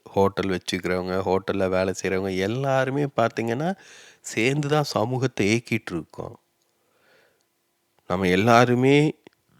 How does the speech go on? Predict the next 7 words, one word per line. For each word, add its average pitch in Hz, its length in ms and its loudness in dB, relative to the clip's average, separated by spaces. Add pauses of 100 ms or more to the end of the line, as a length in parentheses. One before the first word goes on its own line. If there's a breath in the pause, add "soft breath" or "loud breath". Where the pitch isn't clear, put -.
நாம 107 300 4
எப்படி 131 520 4
சமூகத்துக்கு 120 1200 0
முக்கியமானவனா 120 1120 0
ஆகணும்னு 117 600 4
தான் 123 240 2
மு-, 110 80 -4